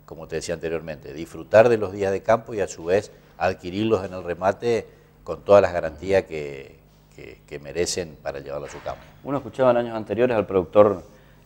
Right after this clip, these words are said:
Speaker 2: quejarse mucho por el precio del, del ganado en pie. ¿Cómo están los precios actualmente?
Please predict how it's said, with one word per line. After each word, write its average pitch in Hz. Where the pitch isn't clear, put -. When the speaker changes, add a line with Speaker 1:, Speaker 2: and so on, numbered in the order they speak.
Speaker 2:
quejarse 104
mucho 110
por 98
el 87
precio 95
del, 85
del 87
ganado 87
en 82
pie. 82
¿Cómo 101
están 107
los 104
precios 95
actualmente? 95